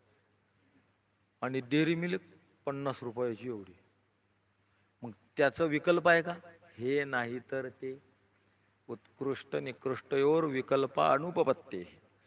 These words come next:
उत्कृष्ट आणि निकृष्टामध्ये विकल्प नसतो. कूद, कूद, कूद. उत्कृष्ट आणि निकृष्टामध्ये काय नसतो?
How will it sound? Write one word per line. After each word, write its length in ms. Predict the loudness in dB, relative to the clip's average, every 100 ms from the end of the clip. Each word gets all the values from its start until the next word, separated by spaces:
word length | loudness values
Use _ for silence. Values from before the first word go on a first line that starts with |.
| _ _ _
उत्कृष्ट 600 | -12 -12 -6 -4 -4 0
आणि 200 | 2 2
निकृष्टामध्ये 920 | -2 -6 -6 -6 -4 -2 -2 -2 -4 -2
विकल्प 440 | -4 -4 -4 -4
नसतो. 640 | -6 -6 -10 -6 -4 -4 -6 _ _ _ _ _ _ _ _ _ _ _ _ _ _ _ _ _ _ _ _ _ _ _ _ _ _ _
कूद, 140 | -8 -8 -6
कूद, 180 | -8 -6
कूद. 300 | -2 0 -2 -6 -18 _ _ _ _ _ _ _ _ -20 -20 _ _ _ _ _ _ _ -10
उत्कृष्ट 560 | -10 -8 -8 -6 -2
आणि 240 | 0 0 -2
निकृष्टामध्ये 720 | -6 -6 -8 -4 -4 -2 -4
काय 200 | -6 -6
नसतो? 600 | -8 -14 -10 -10 -10 -14